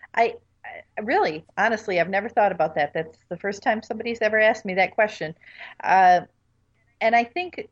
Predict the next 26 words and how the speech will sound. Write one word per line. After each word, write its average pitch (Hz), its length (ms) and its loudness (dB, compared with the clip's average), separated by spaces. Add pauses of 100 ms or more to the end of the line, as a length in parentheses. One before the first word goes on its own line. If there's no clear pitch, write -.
it 220 140 -4
would 233 160 -8
probably 302 500 -4
be 202 320 -6
that 180 440 4 (380)
I 202 120 -2
made 202 320 -4
people's 202 360 -10
lives 190 280 4
simpler, - 560 -6 (120)
that 190 140 2
I 180 220 4
really 202 360 -2
just - 460 -10 (340)
made 190 340 0
life 180 440 2
easier 180 500 -6 (100)
for 156 340 -6 (280)
the 175 100 -8
people 185 340 -8
that 180 160 0
we 175 80 -8
came 180 260 -6
into 185 160 -4
contact - 540 -2
with. - 180 -10